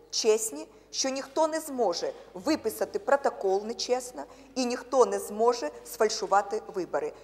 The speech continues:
тому що був присутній контроль. Зміни, які відбулися вчора, буквально за декілька днів до виборів, вони порушують цю паритетність і дають можливість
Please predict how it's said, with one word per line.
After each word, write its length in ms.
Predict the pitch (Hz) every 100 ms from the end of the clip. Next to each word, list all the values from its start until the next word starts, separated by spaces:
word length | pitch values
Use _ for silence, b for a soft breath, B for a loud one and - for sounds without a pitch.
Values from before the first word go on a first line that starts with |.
| B
тому 220 | - 233 220
що 220 | - 180
був 280 | 160 254 302
присутній 640 | - 202 190 202 196 208
контроль. 480 | - 202 - 165 151 - _ b b b
Зміни, 420 | 185 214 320 359
які 460 | 294 294 - 302 -
відбулися 680 | 294 226 294 269 226 - 185
вчора, 580 | - - 240 202 196 240 - B B B B B -
буквально 560 | 254 - 302 262 208
за 140 | 190 220
декілька 500 | 285 285 214 208 190
днів 300 | 202 226 - -
до 80 | 208
виборів, 420 | 180 165 196 269 - B B B
вони 300 | 247 269 320 - -
порушують 720 | 311 311 262 - 196 196 -
цю 140 | 254
паритетність 840 | - 196 196 180 170 - 220 - - B B B
і 80 | 269
дають 440 | 214 277 262 330 302
можливість 760 | 330 - 233 208 170 - -